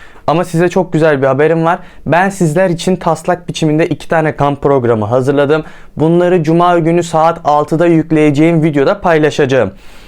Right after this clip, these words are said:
Yani bu kamp programı videosu iki videodan oluşacak.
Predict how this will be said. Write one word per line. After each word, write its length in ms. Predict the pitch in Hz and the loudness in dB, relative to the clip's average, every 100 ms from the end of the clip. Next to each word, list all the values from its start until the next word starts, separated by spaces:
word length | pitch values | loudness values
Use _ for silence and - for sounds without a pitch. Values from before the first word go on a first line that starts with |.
| - - - - | -18 -18 -8 0
Yani 460 | 165 180 180 220 - | 2 2 0 -2 -2
bu 420 | 151 202 208 196 - | 2 2 2 -2 -8
kamp 340 | - 170 175 - - - | -2 0 -2 -8 -16 0
programı 600 | 156 139 147 156 139 120 | 0 2 2 2 0 0
videosu 520 | 151 151 131 240 247 - - | 0 0 0 -2 -2 -10 -8
iki 220 | - - | -4 0
videodan 340 | 190 139 123 113 | 2 2 0 0
oluşacak. 540 | 110 110 120 160 226 | 0 0 -2 -2 -4